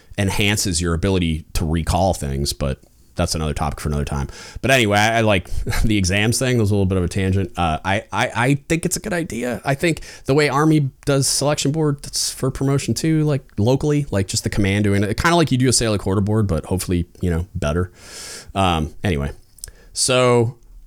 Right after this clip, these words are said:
uh, yeah, exams <laughs> were, were required for these promotions, which I thought was kinda cool.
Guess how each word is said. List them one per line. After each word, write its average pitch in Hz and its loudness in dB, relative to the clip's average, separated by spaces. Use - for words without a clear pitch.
uh, 107 4
yeah, 95 2
exams 104 0
<laughs> - -2
were, 107 2
were 101 2
required 87 0
for 82 0
these 87 0
promotions, 90 -2
which 76 -6
I 87 0
thought 76 -2
was 71 -4
kinda 60 -4
cool. - -14